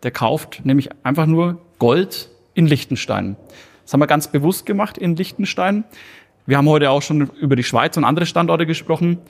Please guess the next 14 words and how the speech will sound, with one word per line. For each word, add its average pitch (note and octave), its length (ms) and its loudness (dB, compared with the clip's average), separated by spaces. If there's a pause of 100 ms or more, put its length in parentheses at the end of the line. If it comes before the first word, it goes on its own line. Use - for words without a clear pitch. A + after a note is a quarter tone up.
(360)
Liechtenstein E3 680 0
ist D#3 320 -6 (1200)
außerhalb F3+ 500 0
der E3+ 120 2
E D3+ 100 4
U, F3 180 2
aber C3+ 200 0 (260)
im F#3+ 260 2 (300)
europäischen D3 680 -2
Wirtschaftsraum. G3+ 720 -2 (400)
Es C3 140 -4
ist - 460 -8 (520)
schnell C3+ 400 0
erreichbar. F3+ 800 0